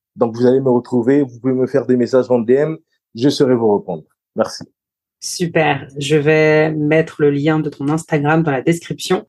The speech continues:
Speaker 2: de ce podcast. En tout cas,
Speaker 1: Merci.
Speaker 2: un grand merci, Nick, pour toutes ces pépites que tu nous as partagées aujourd'hui.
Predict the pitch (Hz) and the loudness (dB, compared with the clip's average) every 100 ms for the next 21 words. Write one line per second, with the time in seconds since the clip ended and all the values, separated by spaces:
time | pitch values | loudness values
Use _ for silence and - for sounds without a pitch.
0 | - 170 - 226 233 _ - 277 - 170 | -2 0 2 0 -2 _ -2 -2 0 -4
1 | 143 - - _ _ _ _ - 180 196 | -4 -10 -20 _ _ _ _ -2 -2 0
2 | 185 214 151 165 170 170 185 208 170 147 | 0 0 2 2 4 2 2 0 -2 -4
3 | 156 170 170 - 170 185 - 160 165 180 | 0 0 -2 -8 -4 -2 0 2 4 2
4 | - - 147 160 - - - - 170 180 | -2 -4 -4 -10 -8 -10 -10 0 2 2
5 | - _ _ _ - 190 - 175 180 170 | -2 _ _ _ -2 -2 -2 -4 -4 2
6 | 170 156 151 139 147 143 143 135 131 117 | 2 2 -2 -6 -2 0 0 0 -8 -14